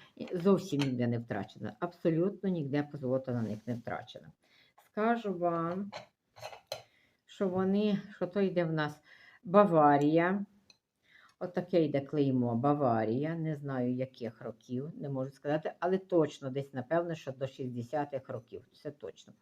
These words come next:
Ідуть вони під сорок восьмим номером, сто двадцять гривень одна така тарілочка. Сто двадцять гривень одна така пиріжкова тарілочка. І ще йде така,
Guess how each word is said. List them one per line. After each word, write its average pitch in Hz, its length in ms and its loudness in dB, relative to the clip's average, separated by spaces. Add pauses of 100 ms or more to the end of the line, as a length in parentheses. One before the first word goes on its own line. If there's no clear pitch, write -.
(400)
Ідуть 214 340 2
вони 190 240 4
під 208 360 0
сорок 180 420 4
восьмим 151 480 2
номером, 185 500 2
сто - 300 4
двадцять 156 520 2
гривень 180 340 2 (240)
одна 156 580 2
така 135 680 0 (200)
тарілочка. 131 760 0
Сто 175 400 2
двадцять 143 520 -2
гривень 165 460 0
одна 131 380 -2
така 160 320 -6
пиріжкова 127 600 -6
тарілочка. - 580 -12 (1160)
І 240 120 4
ще 226 360 4
йде 202 360 4
така, 190 580 2